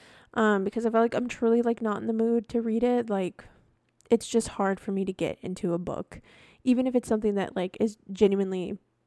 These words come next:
up my alley. I'm just like, "Meh, I, I wanna read something else," or, "I wanna read this book instead." So what I have, the first five that I have up here are How to Excavate a Heart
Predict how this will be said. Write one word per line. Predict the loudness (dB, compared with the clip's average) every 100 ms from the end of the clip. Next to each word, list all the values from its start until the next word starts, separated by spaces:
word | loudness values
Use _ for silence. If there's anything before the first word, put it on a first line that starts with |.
| _ _ _ _ _ _ 0
up | 0
my | 0 -4
alley. | -4 -4 -2
I'm | -2 -4
just | -6
like, | -4
"Meh, | -2
I, | 0 0 -2 -2 0
I |
wanna | 0 -2
read | -4
something | -8 -8
else," | -6 -2
or, |
"I | -2
wanna | -2 -4 -4
read | -6
this | -10
book | -12 -12
instead." | -12 -12 -12 -14 -20 -20 -20 -20 -20
So | 0 4 6 6
what | 4 2
I |
have, | 2 0 4 4 4 2
the | 0
first | 2 2 0 -4
five | -2 2 2 2 0 -2 -2 -8 -16 _
that | -2
I | 0
have | 2 0 0
up | -2
here | -2 -2 0 0 -2 -8 -20 _ _ _ _ _ _ _ -20 -20 -4
are | 0 0 0 -2 -6 -8 -20 -20 -20 -20 0
How | 6 6
to | 6 0
Excavate | 0 6 8 6 6
a | 2
Heart | 2 2 4 4 2 0 -12